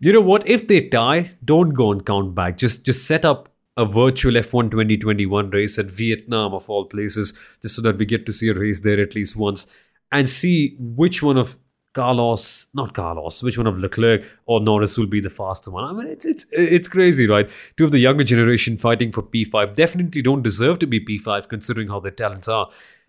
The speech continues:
But, ah, this is crazy. But I think I'm going to just make a prediction day today.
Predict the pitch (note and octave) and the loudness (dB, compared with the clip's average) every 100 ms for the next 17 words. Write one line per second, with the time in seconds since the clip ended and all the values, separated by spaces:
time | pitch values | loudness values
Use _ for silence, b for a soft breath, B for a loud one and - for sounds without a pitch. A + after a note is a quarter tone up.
0 | _ - G2 C#3 A2+ F2+ B2+ - - A2+ | _ -4 0 2 2 2 0 0 -2 0
1 | G#2 G2 F#2+ B2 C3+ D3+ E3 D3 C3 B2 | 0 2 0 2 2 2 0 -2 0 0
2 | A2 G#2+ - _ - B2 A#2+ B2 A2+ C#3 | 0 -4 -6 _ -4 -2 0 0 0 0
3 | - A#2 G2 F#2 G2 F2 | 0 -4 -4 -4 -6 -10